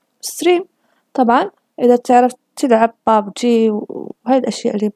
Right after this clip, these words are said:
موجودة هنا، فعندهم تشالنجات بالعملة خاصة بهم. وبهذا الشكل نكون خلصنا شرحنا اليوم.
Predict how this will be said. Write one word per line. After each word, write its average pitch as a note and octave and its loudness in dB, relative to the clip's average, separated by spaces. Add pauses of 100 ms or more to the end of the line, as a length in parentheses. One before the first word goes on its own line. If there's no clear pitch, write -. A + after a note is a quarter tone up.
موجودة G#3 -2
هنا، D#4+ -2 (220)
فعندهم D4 0
تشالنجات A#3 0 (560)
بالعملة A3+ 0 (340)
خاصة A3 -4
بهم. F#3+ -10 (760)
وبهذا B3 4
الشكل B3+ -2
نكون B3+ -2
خلصنا A#3+ -4
شرحنا B3 -4
اليوم. F4+ 0